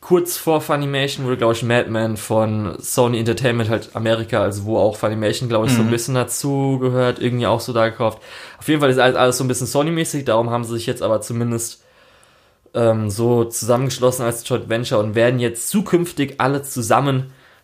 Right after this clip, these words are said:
Speaker 1: ähm, Lizenzen kaufen. Das heißt, falls jetzt auch irgendwas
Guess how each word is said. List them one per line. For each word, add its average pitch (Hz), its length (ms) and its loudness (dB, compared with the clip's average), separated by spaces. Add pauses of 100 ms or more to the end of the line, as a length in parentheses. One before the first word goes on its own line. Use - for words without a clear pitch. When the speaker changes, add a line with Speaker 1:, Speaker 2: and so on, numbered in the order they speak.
(140)
Speaker 1:
ähm, 107 640 -2
Lizenzen 117 540 -2
kaufen. 107 480 0
Das 110 140 -6
heißt, 104 280 2
falls 107 260 2
jetzt 110 140 -6
auch 104 160 0
irgendwas 110 600 -2